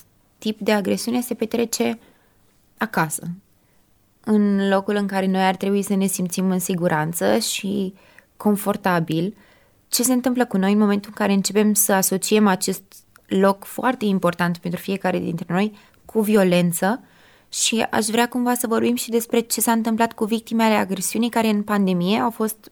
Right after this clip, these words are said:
blocate luni de zile în același loc, în aceeași cameră, cu persoana care le abuzează.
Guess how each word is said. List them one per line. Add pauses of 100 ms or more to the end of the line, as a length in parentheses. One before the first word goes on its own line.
blocate
luni
de
zile (600)
în
același
loc,
în
aceeași
cameră, (380)
cu
persoana
care
le
abuzează.